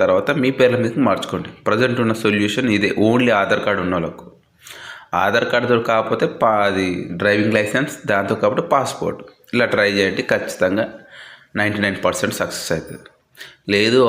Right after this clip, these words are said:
ఆధార్ కార్డు ఉన్న వాళ్ళకి మాత్రమే ఇలా చిన్న పిల్లల మీద ట్రై చేయండి. లేదంటే మీ ఇంట్లో పెద్దలు ఉంటే పెద్దల మీద ట్రై చేయండి, మీది కాకుండా.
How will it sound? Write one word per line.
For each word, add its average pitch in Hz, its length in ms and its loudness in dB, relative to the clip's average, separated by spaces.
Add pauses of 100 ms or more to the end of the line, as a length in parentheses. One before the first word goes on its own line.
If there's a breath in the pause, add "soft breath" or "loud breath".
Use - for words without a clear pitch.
(160)
ఆధార్ 104 220 0
కార్డు 113 180 2
ఉన్న 107 120 2
వాళ్ళకి 101 240 0
మాత్రమే 107 360 0 (340)
ఇలా 110 120 0 (220)
చిన్న 117 140 2 (100)
పిల్లల 107 240 2
మీద 104 180 2
ట్రై 101 160 0
చేయండి. 95 280 0
లేదంటే 131 420 2 (100)
మీ 123 140 4
ఇంట్లో 139 220 0
పెద్దలు 120 280 2
ఉంటే 160 120 0 (100)
పెద్దల 139 340 2
మీద 151 100 4 (100)
ట్రై 120 200 2
చేయండి, 85 260 -2 (200)
మీది 120 240 4
కాకుండా. 87 400 -2